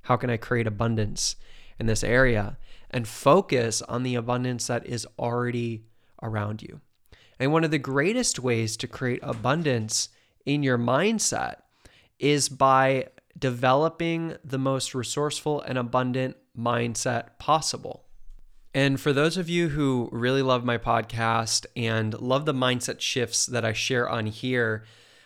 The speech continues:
I have created a library, an online library of mindset shifts called the Unstoppable Mindset Course, where you can dive into this course and ignite your mindset with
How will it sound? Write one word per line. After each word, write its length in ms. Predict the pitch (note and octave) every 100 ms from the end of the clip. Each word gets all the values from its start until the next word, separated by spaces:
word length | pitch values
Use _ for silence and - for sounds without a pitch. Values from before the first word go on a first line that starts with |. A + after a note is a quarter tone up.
| -
I 200 | A#2+ C#3+
have 240 | E3+ F3+ -
created 440 | D#3 C#3+ C#3 B2
a 260 | B2+ B2 A#2 -
library, 800 | A2+ A#2 A#2 A#2+ A#2+ A#2 G#2+ G#2+
an 80 | A2
online 500 | - C3+ E3 E3+ D#3+
library 560 | C3 C3 B2 B2 B2
of 140 | A#2+ A2
mindset 680 | A2 A2+ B2+ B2 - A#2+
shifts 440 | - - A2 A2 -
called 300 | - A#2+ A2+
the 100 | A2+
Unstoppable 880 | G#2+ A2 A#2 A#2 C3 A#2+ A#2+ A#2+ A#2
Mindset 560 | A2+ A2 G#2+ A#2 -
Course, 580 | - A#2 - - - - - - - - -
where 140 | B2+
you 100 | D3
can 180 | F3+ E3
dive 300 | C#3+ C#3 C3+
into 160 | C3
this 220 | A#2 A2 -
course 580 | - A#2+ A2+ A2 A2 -
and 460 | A#2+ A#2 A2 G#2+ - _ _ _ -
ignite 520 | B2+ B2 B2 B2+ C#3+
your 180 | A#2+ C3
mindset 500 | A#2 A2+ A2 - -
with 160 | B2